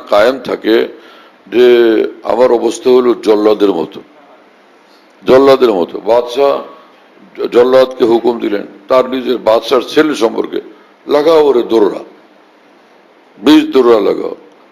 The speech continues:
জল্লাদ যখন বিশ দোররা লাগাইতেছে, তখনও সে কাঁপতেছে ভিতরে ভিতরে, না জানি বাদশাহ আবার অসন্তুষ্ট হয়ে যান। এবং সে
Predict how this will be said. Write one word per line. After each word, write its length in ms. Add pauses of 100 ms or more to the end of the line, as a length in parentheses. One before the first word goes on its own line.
(140)
জল্লাদ 420
যখন 340
বিশ 280
দোররা 300
লাগাইতেছে, 720 (560)
তখনও 340
সে 160
কাঁপতেছে 540
ভিতরে 360
ভিতরে, 340 (320)
না 120
জানি 240
বাদশাহ 440
আবার 200
অসন্তুষ্ট 500
হয়ে 180
যান। 140 (1120)
এবং 460
সে 120